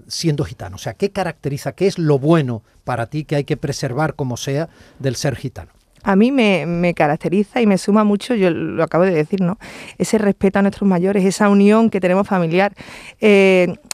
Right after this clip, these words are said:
Speaker 2: ese, no, no verás mucho despego, ¿no? de, de los padres a, a lo, de los hijos a los padres, ¿no? Gitanos. Es verdad que en cierta forma puedo decir que es una, un, algo negativo, ¿no? Que hace también que, que no nos separemos de nuestros padres.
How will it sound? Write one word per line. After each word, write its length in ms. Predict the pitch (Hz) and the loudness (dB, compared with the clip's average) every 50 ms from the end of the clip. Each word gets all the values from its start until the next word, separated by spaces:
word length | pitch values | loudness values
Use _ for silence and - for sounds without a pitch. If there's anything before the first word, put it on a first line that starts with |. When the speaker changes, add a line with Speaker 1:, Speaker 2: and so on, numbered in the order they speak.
| - | -8
Speaker 2:
ese, 640 | - 220 208 - - 254 254 247 - 220 220 208 - - | -6 -6 -6 -2 0 2 2 2 2 0 -2 -4 -2 -2
no, 220 | 214 208 202 - - | 0 0 0 0 2
no 140 | 226 226 240 | 2 4 4
verás 220 | 269 285 277 277 | 4 2 2 2
mucho 340 | 226 214 240 254 - - 240 | 2 2 0 0 0 0 0
despego, 400 | 220 214 - - 233 233 196 208 202 | 2 0 2 2 2 2 4 4 2
¿no? 120 | 202 208 | 2 2
de, 220 | 208 202 196 185 | 2 2 2 0
de 160 | - 185 180 175 | 0 -2 0 0
los 100 | 185 190 | 0 0
padres 420 | - - 208 190 196 196 202 196 | 0 0 0 0 0 -2 -4 -2
a, 320 | 208 185 180 175 - - | -2 0 0 0 0 -2
a 40 | 175 | -2
lo, 340 | 180 175 170 165 165 170 - - - 170 170 | 0 0 0 0 -2 -2 -4 -4 -4 -4 0
de 100 | 170 180 | 0 2
los 140 | 180 175 175 | 2 4 4
hijos 160 | 208 214 233 | 4 4 4
a 40 | 220 | 2
los 120 | - - - | 2 0 0
padres, 320 | - 214 220 208 190 175 | 0 0 0 0 -2 -4
¿no? 120 | 175 180 | -4 -4
Gitanos. 400 | 196 208 196 - 185 214 220 156 - - - - - - | -4 -4 -2 -2 -2 -2 -2 -2 -6 -12 -20 -20 -20 -16
Es 60 | - - | -6 -2
verdad 240 | 202 202 202 208 | 0 2 2 2
que 240 | 202 - 220 185 - - - - - _ _ _ _ _ _ _ _ _ _ _ _ _ _ _ - - _ _ | 2 2 0 0 0 -4 -12 -20 -20 _ _ _ _ _ _ _ _ _ _ _ _ _ _ _ -20 -20 _ _
en 100 | - 202 | -2 0
cierta 260 | - 202 196 214 233 | 0 0 2 2 0
forma 300 | 226 - 240 247 247 247 | 0 0 0 0 0 2
puedo 200 | 233 247 247 240 | 2 2 2 4
decir 360 | 233 226 220 214 254 247 233 - | 4 2 0 0 -2 -4 -2 0
que 140 | - 233 254 | 2 2 2
es 60 | 269 | 2
una, 440 | 240 240 240 240 240 240 220 202 214 | 2 2 2 2 2 2 2 0 -2
un, 340 | 220 - 214 226 220 214 214 - - - - - - - - - - _ | -2 -2 -2 -2 -2 -2 -4 -6 -12 -18 -18 -18 -18 -18 -20 -20 -8 _
algo 200 | - 220 226 240 | 0 0 2 2
negativo, 420 | 233 208 208 202 240 240 226 214 | 2 0 0 0 0 0 2 2
¿no? 120 | 214 214 | 2 2
Que 80 | 208 190 | 0 0
hace 160 | 190 - 220 196 | -2 -2 -2 -2
también 340 | 208 190 196 196 196 202 | 0 0 2 2 0 0
que, 160 | 196 - 185 175 | 0 0 -2 0
que 140 | - 165 | 0 0
no 100 | 165 175 | 2 2
nos 140 | 185 233 220 | 2 2 2
separemos 520 | - 208 175 - 151 170 190 214 202 160 156 | 2 0 0 2 2 2 4 2 2 2 0
de 80 | 160 | -2
nuestros 280 | 160 156 156 - 165 - | -4 -4 -6 -8 -12 -8
padres. 340 | - 180 196 196 180 151 | -6 -4 -4 -4 -4 -8